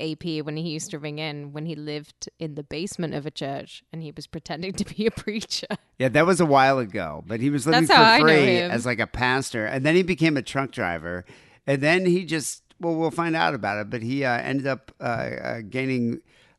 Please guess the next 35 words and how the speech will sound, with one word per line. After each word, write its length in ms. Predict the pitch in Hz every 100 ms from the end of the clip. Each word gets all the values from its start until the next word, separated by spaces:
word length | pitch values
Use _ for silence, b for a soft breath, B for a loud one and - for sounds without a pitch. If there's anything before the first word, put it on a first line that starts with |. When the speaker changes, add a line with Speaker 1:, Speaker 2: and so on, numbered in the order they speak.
| -
Speaker 2:
uh, 40 |
employment 840 | 143 143 - 190 262 175 107 113 -
as 260 | - 131 113
a, 260 | 131 127
uh, 220 | 120 113 107 -
like, 180 | 127 120
a, 180 | - -
a 20 |
guy 260 | 95 104 131
that 140 | 123
I 60 | 117
guess, 280 | 123 - -
what, 280 | 104 -
picks 180 | - 123
up 160 | 127 -
corpses. 560 | 143 143 - - - - _
Speaker 1:
Yeah, 180 | 311 170
body 240 | 147 190
snatcher. 580 | 190 - - - - 180 - _
Speaker 2:
A 80 | 131
body 360 | 135 139 127 101
snatcher 460 | - 85 78 80
is 120 | 73
what 80 | 90
we 140 | 95 80
were 100 | 73
calling 280 | 69 55
him. 40 | 65
Speaker 1:
He's 160 | 214
great. 460 | - 226 127 127 - 165 -
Speaker 2:
Yeah, 260 | 90 53 - b b b
he 120 | -
fetches 420 | 117 175 - 165 -
corpses. 500 | 131 104 - - -
So 300 | 151 135